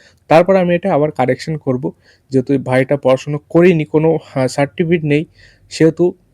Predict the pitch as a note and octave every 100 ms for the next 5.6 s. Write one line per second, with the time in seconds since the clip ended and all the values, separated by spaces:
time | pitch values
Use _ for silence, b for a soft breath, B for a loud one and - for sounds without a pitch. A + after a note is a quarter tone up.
0 | _ - C3 B2+ B2 C3+ C#3 C#3+ C#3+ C3
1 | C3+ A#2 B2+ - D3 F3 F3 E3+ D3 C#3+
2 | D#3 D#3+ - C#3 - D3 C#3 D3+ - E3
3 | F3+ A3+ b b - D#3 F#3 - C3+ E3
4 | - B2 D#3 E3 - - G#3 G#3 _ -
5 | C3 C3+ C#3 C3+ C3+